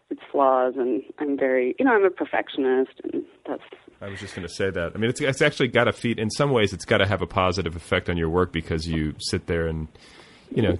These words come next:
Speaker 2: doing that revision work and really s-,
Speaker 1: I guess, but, but I also am still, like, a crazy person who's like, "God, I wish I could change parts of my book." <laughs> It's like, "Elliot,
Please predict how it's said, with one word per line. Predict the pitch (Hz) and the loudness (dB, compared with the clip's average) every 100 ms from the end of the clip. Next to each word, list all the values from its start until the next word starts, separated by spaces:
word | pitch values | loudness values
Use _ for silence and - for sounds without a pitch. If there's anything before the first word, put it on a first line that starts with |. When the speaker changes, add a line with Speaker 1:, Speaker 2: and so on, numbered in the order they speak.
| - | 4
Speaker 2:
doing | 104 98 | 4 4
that | 90 | 2
revision | 95 90 92 92 90 | -2 0 2 2 0
work | 87 87 87 | 0 0 -2
and | 85 82 82 80 - | -2 -2 -4 -8 -8
really | 92 95 90 85 82 - - - | 2 4 4 4 0 -4 -20 -20
s-, | - - - - | -16 -10 -6 0
Speaker 1:
I | 262 | 0
guess, | 240 185 180 147 - - | 0 2 2 2 -2 -2
but, | 170 - _ 185 | -2 -2 _ 0
but | 190 | 2
I | 190 | 4
also | 190 190 190 175 - - | 2 2 2 2 0 0
am | 165 - | -2 2
still, | 160 | 2
like, | 151 | 2
a | 151 | 2
crazy | 151 147 147 | 2 0 2
person | 151 147 | 2 2
who's | 139 135 | 0 -2
like, | - | -4
"God, | - - | -2 -2
I | - | 0
wish | 156 - | -4 -4
I | - | -8
could | - | -8
change | - 147 135 | -2 -2 -2
parts | 151 139 | -4 -2
of | 147 | 0
my | 147 | 2
book." | 139 - | 2 0
<laughs> | - - - - | 0 0 0 -4
It's | - - | -4 0
like, | - - - - | 0 0 -2 -2
"Elliot, | 147 147 160 | 0 2 2